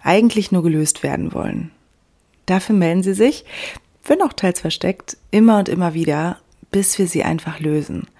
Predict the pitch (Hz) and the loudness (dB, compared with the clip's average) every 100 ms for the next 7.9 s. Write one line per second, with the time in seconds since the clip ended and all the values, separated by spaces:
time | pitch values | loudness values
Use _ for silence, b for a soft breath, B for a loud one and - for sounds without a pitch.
0 | B B B B B - - 175 - 165 | B B B B B -4 0 0 0 0
1 | 160 160 - 160 156 165 156 156 180 - | 0 -2 -2 -4 -2 -2 -2 -4 -8 -10
2 | - - 226 190 175 165 160 160 160 - | -8 0 4 4 4 0 0 -2 -4 -12
3 | _ _ - 180 175 165 185 180 170 165 | _ _ -2 2 2 2 2 2 2 0
4 | 165 175 _ _ - 185 185 - - 175 | -4 -8 _ _ -2 0 0 -2 -2 -2
5 | 170 170 170 - B B B B B B | 0 -2 -4 -8 B B B B B B
6 | - 185 180 170 - _ _ _ _ _ | 2 6 6 2 -4 _ _ _ _ _
7 | - - 175 - 190 202 208 190 175 | -8 -4 -2 2 4 4 4 4 2